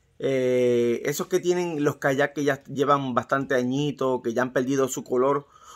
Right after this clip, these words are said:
o algún kayak que por alguna razón cogió otro color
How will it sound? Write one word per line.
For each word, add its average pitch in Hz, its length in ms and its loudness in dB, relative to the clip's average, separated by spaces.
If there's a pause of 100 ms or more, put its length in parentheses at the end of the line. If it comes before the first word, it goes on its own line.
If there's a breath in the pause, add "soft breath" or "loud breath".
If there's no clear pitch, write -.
o 160 100 6
algún 165 260 4
kayak 220 360 4
que 208 180 4
por 175 180 4
alguna 196 540 2
razón 196 540 4
cogió 165 580 2
otro 165 340 4
color 170 460 4